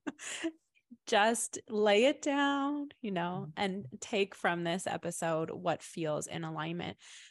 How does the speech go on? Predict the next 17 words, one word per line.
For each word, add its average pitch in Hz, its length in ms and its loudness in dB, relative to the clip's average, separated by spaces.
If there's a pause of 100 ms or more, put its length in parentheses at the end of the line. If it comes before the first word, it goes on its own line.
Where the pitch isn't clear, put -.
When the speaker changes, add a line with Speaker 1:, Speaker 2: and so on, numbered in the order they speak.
(160)
Speaker 1:
But 185 240 4
I 202 100 4
do 208 300 0
want 202 280 0
to 185 100 -6
know 175 200 -2
from 165 240 -6
you, 165 140 -4
Lauren, 151 640 -4 (680)
as 190 220 4
an 180 100 2
energy 175 460 0
healer 185 720 0 (160)
and 185 160 0
someone 170 220 0
who 180 140 -2
works 190 460 0